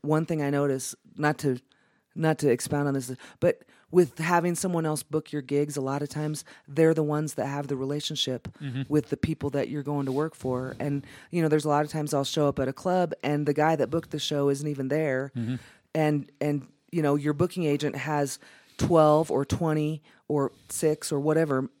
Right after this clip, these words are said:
Speaker 1: interactions with this person. And as the artist, I don't have any a-, interaction unless they're
Speaker 2: Yeah, you're
Speaker 1: there.
Speaker 2: starting, starting cold at that
Speaker 1: Yeah.
Speaker 2: point. So that is,
Speaker 1: So
Speaker 2: that is the big advantage,
Speaker 1: it's
Speaker 2: so.
Speaker 1: beautiful. I'm, I'm really, you know, after twenty years, I'm g-, I'm really getting to know the people that have allowed me to do it for twenty years.
Speaker 2: Mm-hmm,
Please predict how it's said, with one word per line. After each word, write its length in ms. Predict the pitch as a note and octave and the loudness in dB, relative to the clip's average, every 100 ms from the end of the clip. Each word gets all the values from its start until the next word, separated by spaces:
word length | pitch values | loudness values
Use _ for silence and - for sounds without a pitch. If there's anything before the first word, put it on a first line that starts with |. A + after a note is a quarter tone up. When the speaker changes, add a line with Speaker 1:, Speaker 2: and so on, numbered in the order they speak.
| - | 2
Speaker 1:
interactions 600 | F3 E3 E3 E3+ D#3+ C#3+ | 4 4 4 0 -6 -8
with 100 | C3+ | -8
this 120 | C#3 | -8
person. 380 | - C#3 C#3+ C#3 | -8 -8 -6 -6
And 180 | C3+ D3 | -4 -4
as 120 | C3+ | -4
the 140 | C#3 | -2
artist, 500 | C#3+ F3 D3+ C3+ - - _ _ _ - | 0 0 0 -2 -8 -14 _ _ _ -2
I 80 | D3+ | 2
don't 140 | E3 | 2
have 200 | D#3 C#3+ | 2 2
any 220 | D3 G#3 | 2 2
a-, 120 | G3 - | 0 -2
interaction 460 | C#3 C#3+ C3 - C#3+ | -4 -4 -6 -6 -6
unless 220 | C#3+ C#3 | -6 -4
they're 140 | B2 | -2
Speaker 2:
Yeah, 60 | A2 | 2
you're 100 | B2 | 2
Speaker 1:
there. 80 | F3 | 4
Speaker 2:
starting, 340 | D3 G#2+ A2 - _ | 4 4 0 -6 _
starting 320 | - C#3 A2 | -6 -4 -2
cold 320 | G#2 C3 A#2 G2+ | -2 0 0 -2
at 80 | |
that 100 | - | 0
Speaker 1:
Yeah. 260 | D#3 E3 E3+ | 2 4 2
Speaker 2:
point. 140 | B2+ - | -2 -10
So 100 | - _ _ | -18 _ _
that 160 | E3+ G3 | 6 8
is, 80 | G3 | 8
Speaker 1:
So 160 | F3+ | 8
Speaker 2:
that 180 | E3+ F3 | 6 6
is 160 | E3+ - | 4 0
the 80 | |
big 300 | A2+ C#3+ A#2 A2+ _ _ - | 0 -2 -2 -10 _ _ -10
advantage, 460 | A2 B2+ A2+ F#2 F3+ | -2 0 0 2 2
Speaker 1:
it's 160 | D3+ | 2
Speaker 2:
so. 80 | G#2 | 0
Speaker 1:
beautiful. 680 | G3 A#3+ C4 - D3 B2 - | 0 2 0 -2 -6 -8 -6
I'm, 180 | D#3+ F3 - | -2 0 0
I'm 180 | F3+ F#3 | 0 2
really, 380 | F#3+ F#3+ G3 - | 4 4 2 -2
you 120 | F#3 | 0
know, 220 | F3 E3+ - - | 0 0 -4 -4
after 240 | E3+ E3+ | -4 -4
twenty 320 | E3 F3+ F3 | -6 -4 -2
years, 260 | F3 G3 G#3+ | 0 2 2
I'm 180 | F3 D#3+ | 0 -2
g-, 120 | - - | -4 -2
I'm 160 | D#3 | -2
really 220 | D3+ E3 D#3+ | 2 2 2
getting 200 | D#3+ D3+ | 0 0
to 60 | |
know 140 | D3+ F#3 | 0 0
the 80 | - | 0
people 240 | C#3+ D3 | -4 -4
that 100 | C#3+ | -2
have 100 | C#3+ | -2
allowed 260 | C3 C3+ C3+ | -2 -2 -2
me 100 | C3+ | -2
to 80 | B2+ | -2
do 160 | C#3 | -2
it 100 | D3 | -2
for 80 | B2+ | -6
twenty 240 | - A#2 A2 | -8 -6 -6
years. 380 | C3+ C3+ - - | -6 -8 -8 -2
Speaker 2:
Mm-hmm, 220 | A#2+ C3 | 0 0